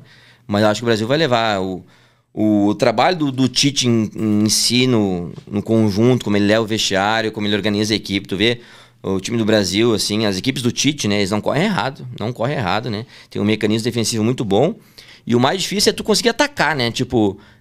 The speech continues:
tem muitos treinadores ali que fecham a casinha, não defendem bem e tal, um Simeone da vida, mas o mecanismo de ataque deles são pobres, né? O Tite tem mecanismos de ataque muito bom, né?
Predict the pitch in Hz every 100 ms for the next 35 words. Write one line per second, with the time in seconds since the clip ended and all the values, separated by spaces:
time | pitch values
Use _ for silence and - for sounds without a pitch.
0 | - 113 127 151 123 127 117 113 127 117
1 | 92 117 117 107 104 117 107 101 98 95
2 | 90 85 110 117 98 104 127 117 117 110
3 | - 107 104 117 104 95 120 135 - -
4 | - 113 107 120 120 120 156 151 143 -
5 | 123 123 110 120 165 165 123 123 107 101
6 | 92 95 92 - 117 - - 143 165 151
7 | 127 123 117 107 107 107 101 98 104 90
8 | 104 123 98